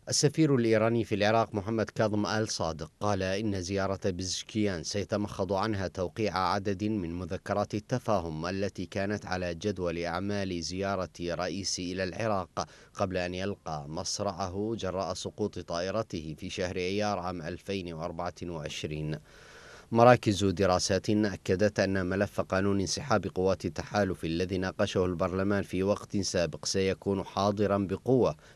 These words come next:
في جدول أعمال زيارة بزشكيان للعراق، خاصة وأن طهران ترى بالعراق همزة وصل بينها وبين سوريا ثم لبنان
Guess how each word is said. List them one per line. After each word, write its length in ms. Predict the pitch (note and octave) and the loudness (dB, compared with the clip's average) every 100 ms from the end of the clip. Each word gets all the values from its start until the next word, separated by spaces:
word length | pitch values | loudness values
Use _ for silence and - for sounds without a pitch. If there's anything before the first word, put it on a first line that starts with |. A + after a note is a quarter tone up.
| - | -6
في 160 | F#2+ | -4
جدول 400 | E2+ F#2+ F2 F2 | 2 2 2 2
أعمال 460 | E2+ E2+ F2 G2 F#2+ | 2 0 2 0 0
زيارة 340 | F2 F#2+ F#2+ F#2 | 0 2 2 0
بزشكيان 800 | F#2 F2 F2+ F2 - - G2+ G2 | -4 -4 -4 -6 -4 2 4 4
للعراق، 840 | F#2 F2+ F2+ A#2+ F#2 D#2+ - D#2 - - - | 2 -2 2 2 2 0 -2 -4 -4 -18 -20
خاصة 420 | - G#2 F#2 - F#2+ | 0 2 4 4 2
وأن 320 | F#2 F2+ F#2 | 2 0 -2
طهران 500 | F2 F2+ F#2 G2+ G2+ | 0 2 2 2 2
ترى 240 | F#2+ F#2 | 2 2
بالعراق 600 | F2 E2+ F2+ G2+ A2 - | 2 0 2 2 2 0
همزة 460 | F#2+ F#2+ F2 E2 F2 | -2 -2 -2 0 2
وصل 440 | F2+ G#2+ - E2+ | 2 2 0 -2
بينها 500 | D#2 D#2+ G2 F2 D#2 | -2 0 0 0 -2
وبين 420 | D#2 D#2+ F#2 F#2 | 0 0 0 -2
سوريا 520 | F2+ - A2+ F2 D#2+ D2+ | -4 0 0 2 0 -2
ثم 260 | F#2 F2 | -4 -2
لبنان 560 | F#2 F2+ G#2+ A2+ G2+ | -2 0 2 4 2